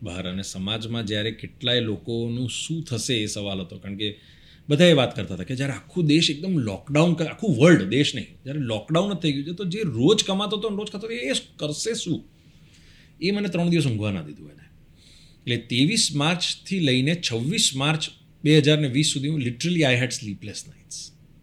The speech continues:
મને કોવિડનું કોઈ બોધરેશન જ નહોતું. I did not fear covid. જે થશે એ બધાને થવાનું હતું અને કોઈ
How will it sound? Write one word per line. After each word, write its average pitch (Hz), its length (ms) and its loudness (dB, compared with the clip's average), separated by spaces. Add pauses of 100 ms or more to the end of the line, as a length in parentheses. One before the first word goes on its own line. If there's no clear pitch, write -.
(520)
મને 190 80 -2
કોવિડનું 175 420 4
કોઈ 196 120 0
બોધરેશન 131 560 0
જ 107 40 -10
નહોતું. 98 220 -12
I 104 40 -12
did 101 100 -10
not 107 140 -12
fear 107 240 -14
covid. - 380 -20 (960)
જે 147 140 2
થશે 143 240 0
એ 143 40 0
બધાને 120 280 -2
થવાનું 101 340 -6
હતું 85 200 -16
અને 98 120 -10
કોઈ 135 260 -6